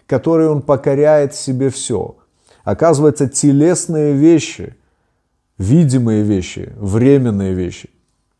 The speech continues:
преобразуются в славные.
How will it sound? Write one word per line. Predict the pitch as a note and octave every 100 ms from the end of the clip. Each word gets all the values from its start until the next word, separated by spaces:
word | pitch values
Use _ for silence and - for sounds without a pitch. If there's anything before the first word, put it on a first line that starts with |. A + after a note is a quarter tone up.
| _ _ _ _ _ _ - - -
преобразуются | C3+ D3 C#3+ D#3 C#3 F#3+ F3+ - E3+
в |
славные. | - - D#3+ F3 F3 C3+ G#2+ F2+ -